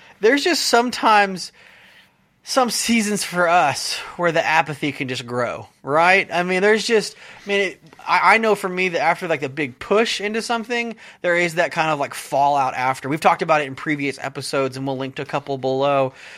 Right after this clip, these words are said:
that, like, right after, like, the big camp or the big weekend, because you've, like, made that space and stretched yourself, that eventually the rubber band snaps back. <laughs> And sometimes the snapback either looks like a super long nap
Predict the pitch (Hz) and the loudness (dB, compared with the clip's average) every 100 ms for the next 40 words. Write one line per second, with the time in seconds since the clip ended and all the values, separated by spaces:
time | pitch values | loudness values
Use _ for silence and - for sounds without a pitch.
0 | - 160 165 151 139 160 190 208 185 185 | -4 0 2 2 0 0 4 4 6 4
1 | - 185 139 123 139 123 117 123 - 285 | 2 0 0 -2 -10 -8 -10 -12 -4 2
2 | 254 240 214 - 151 143 135 135 123 131 | 4 2 0 -4 -6 -4 -4 -4 -6 -6
3 | 170 208 214 208 202 196 - - 185 214 | -6 -6 -2 0 0 -4 -10 -14 -4 0
4 | 202 202 185 190 139 - - 160 165 175 | 0 0 0 0 -2 -10 -18 -10 -2 2
5 | 214 190 180 147 - - 175 165 139 123 | 2 2 0 0 -8 -2 0 0 -4 -10
6 | - - 208 226 - - 160 - 156 135 | -8 -2 2 2 2 -4 -6 -2 2 2
7 | 127 - 151 151 214 214 185 165 170 147 | 2 -2 -4 -2 -4 -2 -2 0 -2 0
8 | 156 156 - 165 143 - 120 135 170 262 | -2 -2 -4 -2 -4 -6 0 0 0 -4
9 | - - - 403 - 466 - 359 220 202 | -8 -8 -2 -2 0 -2 0 -2 2 2
10 | 254 277 - 247 214 170 170 202 190 208 | 2 2 2 2 2 -4 -6 0 2 2
11 | 180 180 156 - - - 202 185 170 190 | 4 6 6 2 -8 -4 0 2 2 0
12 | - 185 165 - 143 - 240 214 208 190 | 2 2 2 -4 -6 -4 -4 -2 0 2
13 | 175 160 165 165 147 123 | 2 2 2 2 2 0